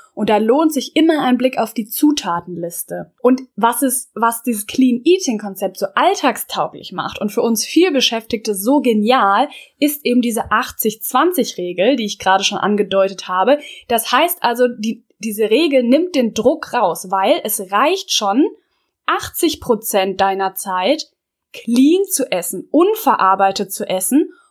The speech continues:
Und dann kannst du auch sehr gut und gerne zwanzig Prozent überhaupt nicht über Ernährung quasi nachdenken und dir alles gönnen, was du möchtest, weil du ja in achtzig Prozent der Fälle dich super ausgewogen ernährst und weil dein Körper so mit den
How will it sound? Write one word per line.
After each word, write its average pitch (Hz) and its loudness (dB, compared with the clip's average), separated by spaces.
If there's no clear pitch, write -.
Und 370 0
dann 226 0
kannst 302 -2
du 330 -2
auch 254 0
sehr 302 2
gut 302 0
und 247 -4
gerne 233 -4
zwanzig 349 -2
Prozent 269 0
überhaupt 240 2
nicht 277 0
über 233 2
Ernährung 262 4
quasi 220 -4
nachdenken 294 0
und 254 0
dir 247 0
alles 269 0
gönnen, 254 2
was 220 -2
du 208 -6
möchtest, 269 0
weil 220 2
du 277 0
ja 247 0
in 214 -4
achtzig 262 -2
Prozent 208 -6
der 202 -2
Fälle 233 0
dich - 0
super 320 2
ausgewogen 233 2
ernährst 214 -2
und 226 -4
weil 220 2
dein 214 -2
Körper 254 0
so 226 0
mit 247 4
den 220 0